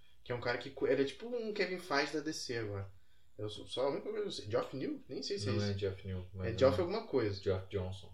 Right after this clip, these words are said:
Speaker 2: não sei.
Speaker 1: É, Geoff New acho que é do U F C. <laughs> Mas enfim, é
Speaker 2: É, Geoff alguma coisa, que é o cara que, que fez a base do Superman, ele tá fazendo uns negócios.
Speaker 1: É.
Speaker 2: E ele é um, ele, cara, ele não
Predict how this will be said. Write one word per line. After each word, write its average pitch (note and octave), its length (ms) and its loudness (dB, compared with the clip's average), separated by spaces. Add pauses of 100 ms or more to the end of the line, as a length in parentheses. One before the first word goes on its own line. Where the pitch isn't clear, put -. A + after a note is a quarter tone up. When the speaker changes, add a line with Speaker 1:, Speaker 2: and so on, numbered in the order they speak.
Speaker 2:
não F#2+ 140 -8
sei. - 220 -8 (160)
Speaker 1:
É, G#2 260 -2
Geoff B2 240 0
New C3+ 80 2
acho C#3 80 2
que - 60 -4
é D3 40 0
do D3+ 60 4
U D#3 40 6
F D3+ 120 -2
C. - 260 -4 (380)
<laughs> - 420 -8
Mas E3 200 8
enfim, D3+ 400 4
é A#2 400 4
Speaker 2:
É, G2+ 40 2
Geoff A2 400 6
alguma A#2 280 -2
coisa, A#2+ 400 8
que B2+ 120 4
é B2+ 40 10
o C3 120 6
cara C#3+ 260 2
que, F#2 260 -6
que F#2 160 -8 (120)
fez G#2+ 220 8
a G2 60 6
base F#2 320 4
do - 60 -4
Superman, B2 680 0
ele D#2+ 80 -12 (100)
tá B2+ 80 -4
fazendo G2+ 280 0
uns F#2 40 0
negócios. E2 320 -4
Speaker 1:
É. G#2 300 2 (200)
Speaker 2:
E C3+ 80 0
ele D#3+ 100 8
é F#3+ 40 8
um, F3 380 2
ele, D#3 440 -2 (120)
cara, B2 280 0 (360)
ele A#2+ 100 -2
não D#3+ 300 -2